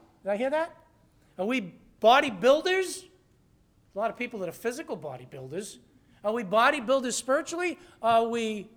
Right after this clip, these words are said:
body construction demolitionists? How can I undercut? How can I slam it down?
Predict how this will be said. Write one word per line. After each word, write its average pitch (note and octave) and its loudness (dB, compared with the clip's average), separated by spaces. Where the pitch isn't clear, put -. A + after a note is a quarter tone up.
body B3 2
construction A3+ -6
demolitionists? G#3+ -2
How A3+ -2
can A#3 -6
I G#3 -4
undercut? G#3 -10
How E3+ -18
can F3 -10
I D#3+ -8
slam D#3 -10
it B2+ -14
down? B2 -10